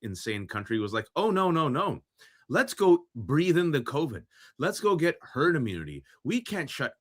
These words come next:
anything down. Why are you wearing masks, you libtard?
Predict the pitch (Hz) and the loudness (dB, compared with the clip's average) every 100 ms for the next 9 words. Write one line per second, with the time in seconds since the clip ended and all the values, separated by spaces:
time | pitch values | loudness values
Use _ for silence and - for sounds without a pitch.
0 | - 117 117 113 110 95 98 113 127 _ | -6 -2 -2 -4 -6 -4 -2 -4 -8 _
1 | _ 85 95 127 151 151 165 156 127 196 | _ -4 0 2 2 0 0 -2 -2 0
2 | 185 - - - - _ - 113 127 107 | -2 -4 -14 -16 -18 _ -6 -2 0 2
3 | 107 123 - 127 139 156 | 0 0 -4 0 2 2